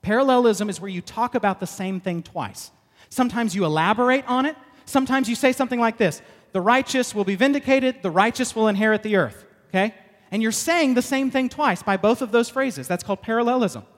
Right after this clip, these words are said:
Or sometimes you contrast it. "The righteous will inherit the earth, but the wicked will be judged." That's a form of parallelism, okay? That's a form of parallelism. So we see that here in this text. So here's my question for you. What is going on with this whole six, seven thing?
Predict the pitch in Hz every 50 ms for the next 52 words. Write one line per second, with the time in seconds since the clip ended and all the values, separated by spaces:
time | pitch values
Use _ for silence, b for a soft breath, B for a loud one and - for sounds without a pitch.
0 | _ _ _ _ b b b b b 240 240 - 311 - 262 285 285 254 277 277
1 | 285 - - 302 339 359 339 - - 196 131 113 - - 110 b b b b b
2 | - 175 151 185 226 277 294 - 269 226 - 226 214 196 185 196 214 208 202 202
3 | - 196 208 240 302 311 - B B B - 226 220 - 208 185 214 277 - -
4 | 277 226 269 226 269 247 - 277 294 262 185 135 - - - - - - 208 214
5 | - 262 - 254 247 254 262 - - 208 254 254 254 254 262 269 262 247 220 165
6 | - 113 95 - - _ _ _ - 180 202 226 - 185 - 196 - 220 220 214
7 | 208 - 208 214 208 208 214 214 196 175 - 156 135 B B B B - - 254
8 | 247 254 - - - 302 302 269 233 202 - - 220 214 208 202 185 185 - -
9 | 151 117 - - - - b b b b b b b - - 240 214 254 330 269
10 | 294 269 277 254 240 - - 180 - - 156 151 151 202 - - b b b b
11 | b b _ 160 170 254 330 381 370 269 233 285 269 254 233 208 196 196 185 180
12 | 185 196 202 - - 208 - - 233 214 180 - - - 226 - - - - 196
13 | 175 143 135 113 - 120 107 92